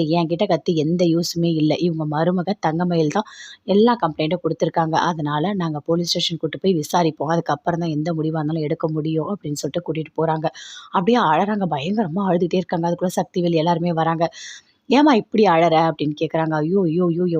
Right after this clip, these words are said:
என் பொண்ணை கூட்டிட்டு போறாங்களே, போலீஸ் ஸ்டேஷன் கூட்டிட்டு போறாங்களே, என் மாப்பிள்ளை எல்லாருமே போறாங்களே, என்னால தாங்க முடியலையே" அப்படின்னு சொல்லிட்டு பயங்கரமா கத்துறாங்க. அதுக்குள்ள அவங்க மருமக ரெண்டு பேருமே வராங்க. "என்ன அத்தை, ஏன் அத்தை இப்படி கத்துறீங்க?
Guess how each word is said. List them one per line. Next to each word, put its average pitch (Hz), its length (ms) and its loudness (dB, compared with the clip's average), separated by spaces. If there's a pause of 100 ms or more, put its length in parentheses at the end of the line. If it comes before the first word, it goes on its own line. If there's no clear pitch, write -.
என் 170 180 0
பொண்ணை 170 200 -2
கூட்டிட்டு 180 320 -2
போறாங்களே, 180 380 2
போலீஸ் 175 220 0
ஸ்டேஷன் 175 300 -2
கூட்டிட்டு 170 280 -2
போறாங்களே, 175 260 2
என் 170 160 0
மாப்பிள்ளை 170 320 2
எல்லாருமே 175 440 -2
போறாங்களே, 170 340 0
என்னால 165 240 -4
தாங்க 180 320 2
முடியலையே" 165 360 0
அப்படின்னு 165 220 -6
சொல்லிட்டு 165 200 -4
பயங்கரமா 175 460 -4
கத்துறாங்க. 165 440 -2 (440)
அதுக்குள்ள 190 380 2
அவங்க 170 300 -2
மருமக 170 400 0
ரெண்டு 175 220 0
பேருமே 170 260 -2
வராங்க. 170 300 -2 (340)
"என்ன 247 180 6
அத்தை, 254 220 -2
ஏன் 226 180 2
அத்தை 214 160 -2
இப்படி 165 180 -4
கத்துறீங்க? 170 420 0